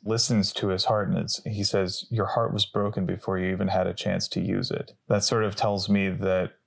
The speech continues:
Jax has basically allowed his sorrow to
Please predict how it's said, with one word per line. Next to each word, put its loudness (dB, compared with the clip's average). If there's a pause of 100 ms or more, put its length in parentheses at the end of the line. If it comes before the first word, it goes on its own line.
(140)
Jax 0 (420)
has 4
basically 0
allowed 2
his -2
sorrow 2
to -6